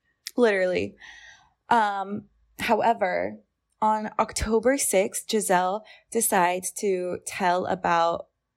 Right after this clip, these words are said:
Solange's death. And on this very day, Roche is apprehended by police. So on the very, very day that she, like, builds up the courage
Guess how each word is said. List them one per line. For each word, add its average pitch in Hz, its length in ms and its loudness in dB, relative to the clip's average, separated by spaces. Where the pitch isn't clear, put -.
Solange's 170 720 -4
death. 185 380 0
And 208 100 -2
on 185 240 -2
this 208 260 0
very 202 380 2
day, 196 540 2
Roche 202 460 0
is 226 180 2
apprehended 190 540 -2
by 175 280 2
police. 104 580 -6
So 208 180 0
on 208 160 2
the 208 100 -2
very, 196 340 0
very 220 200 -2
day 190 140 -2
that 190 160 -4
she, 196 360 -6
like, 185 300 -8
builds 185 220 -4
up 196 100 -10
the 185 80 -8
courage 185 480 -4